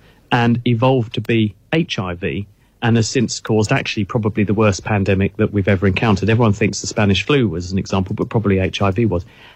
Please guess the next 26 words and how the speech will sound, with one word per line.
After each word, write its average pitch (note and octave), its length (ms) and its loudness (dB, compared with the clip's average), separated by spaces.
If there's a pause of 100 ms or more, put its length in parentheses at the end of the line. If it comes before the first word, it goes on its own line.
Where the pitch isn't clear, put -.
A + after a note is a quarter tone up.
(200)
Uh, - 80 0
that's E3 300 2
an C#3+ 60 2
example A#2 600 0
of G#2+ 200 0 (320)
an A#2+ 100 2
infection A#2 560 0
jumping C3 340 0
the A2 60 0
species G#2 400 -4
barrier A2 300 2
and A2 100 0
then A2 120 4
establishing G#2+ 500 0
itself - 280 0
in A2 60 2
a A2 60 6
new G#2 160 4
host. - 420 -2 (720)
Out D#3+ 180 2
of E3+ 100 0
the D3 120 4
H C3 240 2
I A#2+ 140 2
V D#3 180 2
pandemic, F#2+ 600 -4